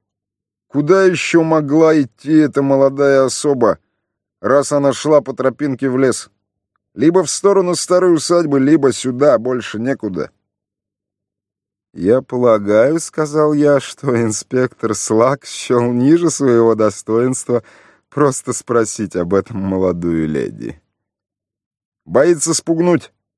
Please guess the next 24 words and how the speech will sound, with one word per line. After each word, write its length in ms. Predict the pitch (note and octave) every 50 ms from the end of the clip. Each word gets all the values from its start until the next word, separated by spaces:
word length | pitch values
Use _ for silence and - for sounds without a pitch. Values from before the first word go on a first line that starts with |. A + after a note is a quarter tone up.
| _ _
сказал 500 | - - - - E2+ E2+ F2+ F2+ F2 E2
Херст. 460 | - - F2+ D#2 - - - _ _ _ _ _ _ _ _ _ _ _ _ -
"Может, 460 | F#2 A2+ C#3+ E3 F3 D#3+ F3 E3 -
она 200 | E3 E3 E3 E3
напишет 540 | E3+ E3+ D#3+ - F3 F3 D3 - F3 D3 C#3+
доктору 440 | D3+ E3 C#3+ - - D#3 C#3+ C3+ A#2
Стоуну, 720 | - - - D#3+ D#3+ D#3+ D#3 D3+ C3+ B2 A#2 A2 G#2 G2
или 380 | F#2+ G#2+ B2 A#2+ A#2+ A2+ A2 G#2+
он 260 | G#2 A2+ C3 C#3 C#3
ей. 380 | C3 B2+ B2+ A#2 G2 D#2+ - - _ _ _ _ _ _ _ _ _ _ _ _ _ _
Для 240 | D#2+ E2+ A2 B2 C3+
нас 180 | D3+ D#3+ D3 -
всякая 460 | - - E3 E3 D3 - D3+ D3 D3
мелочь 380 | D3 D3+ D3+ D3 D3 C#3 A#2
сгодится. 720 | G#2+ G#2+ A2 A#2+ B2 A#2 A#2 A2+ F#2+ - - - D#2+ C#2 - _ _ _ _ _ _ _ _ _ _ _ _ _ _ _ _ _ _
А 120 | - F#2 A#2
если 320 | C#3+ E3+ E3+ - D#3+ E3+
она 280 | E3+ E3+ D#3+ E3+ E3+ D3 - _
почует, 640 | - E3 D#3+ D3+ - - - F3 F3 E3 D#3 C3+ G#2+
что 260 | - - - - D3
мы 280 | D3 D3 D#3 D#3 D3+ D3+
идём 280 | C#3 C#3+ D#3 D3+ C3+ -
по 140 | D3 C3+
следу, 520 | A#2+ - - D3 D#3+ D#3 C3+ C3 A2+ F2+